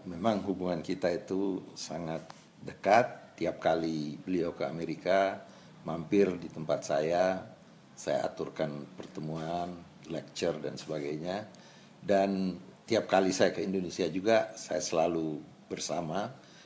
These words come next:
Itu setelah saya berada di Amerika. Sebelumnya di Kairo, di Timur Tengah, hubungan kita juga, eh,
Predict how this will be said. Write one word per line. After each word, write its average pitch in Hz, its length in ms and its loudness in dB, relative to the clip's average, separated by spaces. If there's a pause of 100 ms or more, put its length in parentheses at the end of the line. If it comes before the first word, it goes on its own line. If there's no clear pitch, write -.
(160)
Itu 147 560 6
setelah 110 480 4
saya 107 240 4
berada 92 320 6
di 87 80 0
Amerika. 87 480 -4
Sebelumnya 113 480 6
di 104 320 4 (480)
Kairo, 113 480 8
di 98 80 2
Timur 92 320 -2
Tengah, 110 480 -2 (480)
hubungan 98 400 0
kita 90 240 2
juga, 80 720 2
eh, 76 480 -6